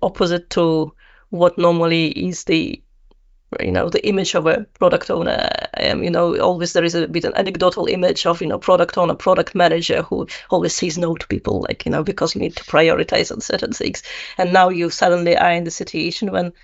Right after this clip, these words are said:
you need to say yes as much as possible to conversations with people, to getting to know people and their needs, even though you cannot, you know, make everyone happy. Listening and,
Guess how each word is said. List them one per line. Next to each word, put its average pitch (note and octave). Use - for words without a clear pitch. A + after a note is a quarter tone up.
you G3
need G3
to G3
say G#3
yes F3+
as E3+
much F3+
as F3
possible F#3
to G3+
conversations F#3
with -
people, -
to -
getting F3
to G3+
know E3+
people -
and E3+
their E3+
needs, E3+
even F#3
though F3
you F#3
cannot, F#3
you F3+
know, F#3
make F#3
everyone F3
happy. G#3+
Listening G3
and, E3